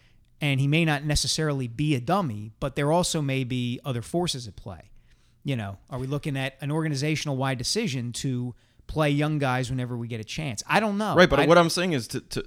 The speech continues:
Speaker 2: for, if the organization was to make that decision knowing that Vaitai is that much worse than Wisniewski, than, than Barber, then the organization is willingly jeopardizing the guy, the, the quarterback whom they traded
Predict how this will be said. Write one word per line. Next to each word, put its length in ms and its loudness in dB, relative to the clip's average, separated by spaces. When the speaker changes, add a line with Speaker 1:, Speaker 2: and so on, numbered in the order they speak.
Speaker 2:
for, 180 -12
if 100 -4
the 120 -8
organization 640 0
was 180 0
to 120 -6
make 220 -2
that 160 -4
decision 500 -4
knowing 460 0
that 200 -6
Vaitai 520 -4
is 180 -8
that 220 -4
much 260 -8
worse 340 -4
than 200 -10
Wisniewski, 500 -6
than, 400 -2
than 200 -4
Barber, 540 2
then 140 2
the 80 0
organization 840 0
is 220 -2
willingly 480 0
jeopardizing 840 -2
the 80 -4
guy, 340 -2
the, 160 -6
the 100 -8
quarterback 800 0
whom 200 -2
they 120 -2
traded 480 -2